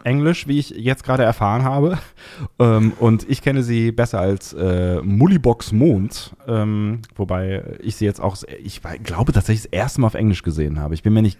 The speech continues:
ganz sicher, aber ich glaube, ich habe sie das erste Mal auf Englisch gesehen. Dafür aber ungefähr hundertfünfzig Mal auf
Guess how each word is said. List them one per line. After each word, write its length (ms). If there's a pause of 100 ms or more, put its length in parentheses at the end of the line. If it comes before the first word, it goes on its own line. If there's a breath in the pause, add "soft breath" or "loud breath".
(100)
ganz 380
sicher, 240
aber 100
ich 80
glaube, 160
ich 80
habe 100
sie 120
das 40
erste 220
Mal 60
auf 100
Englisch 260
gesehen. 260 (420 loud breath)
Dafür 320
aber 180
ungefähr 320
hundertfünfzig 720
Mal 420
auf 580